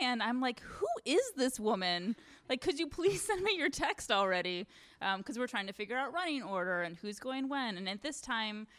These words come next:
um, so s-, meanwhile, I had been working with a small group of mostly actors, uh, 'cause at the time, Serendipity Theater Company was like, "Oh, great, so we'll use company members and other folks that we know who were mostly actors,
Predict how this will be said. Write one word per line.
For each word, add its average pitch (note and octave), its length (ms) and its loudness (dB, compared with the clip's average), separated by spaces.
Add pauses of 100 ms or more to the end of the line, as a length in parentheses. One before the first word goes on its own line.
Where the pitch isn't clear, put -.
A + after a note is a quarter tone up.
(220)
um, F#3 200 0
so G#3 320 -2
s-, F#3+ 160 -12
meanwhile, B3 640 4
I G3+ 160 2
had A3 160 -2
been G#3+ 160 -4
working G#3 300 -4
with F#3+ 120 -8
a F#3+ 60 -6
small F#3 300 -2
group F#3 260 -6
of F3+ 160 -6
mostly B3+ 540 -2
actors, - 720 -6 (200)
uh, F3 220 2
'cause F#3+ 160 -8
at F#3+ 80 -4
the F#3+ 80 -4
time, F#3+ 460 -2
Serendipity F#3 560 -6
Theater F3+ 260 -6
Company E3+ 400 -8
was E3 140 -8
like, F3+ 180 -4
"Oh, C#4 140 -2
great, A#3+ 240 -4
so G#3 100 -8
we'll G3 140 -4
use G3 180 -6
company D4 320 -4
members A#3 340 -2
and G3 80 -8
other G3 200 -6
folks F#3+ 240 -6
that E3+ 100 -8
we G3+ 80 -6
know A#3+ 240 -2
who A3 80 -6
were G#3 140 -2
mostly A#3 400 -4
actors, D#3+ 580 -4